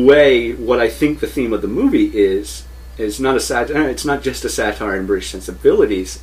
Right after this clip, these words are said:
but it's a satire on the entire idea of the time of British appeasement,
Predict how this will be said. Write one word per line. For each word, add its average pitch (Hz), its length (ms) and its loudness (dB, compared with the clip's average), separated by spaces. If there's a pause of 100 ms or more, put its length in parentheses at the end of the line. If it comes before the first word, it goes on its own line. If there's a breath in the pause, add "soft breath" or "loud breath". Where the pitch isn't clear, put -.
(120)
but 110 220 -4
it's 104 180 -4
a 110 60 -10
satire 110 800 -6
on 101 380 -6 (380 loud breath)
the 107 120 0
entire 104 520 -2
idea 104 320 0
of 107 80 0
the 113 60 -10
time 101 320 -4
of 92 120 -8
British 95 280 -4
appeasement, - 680 -10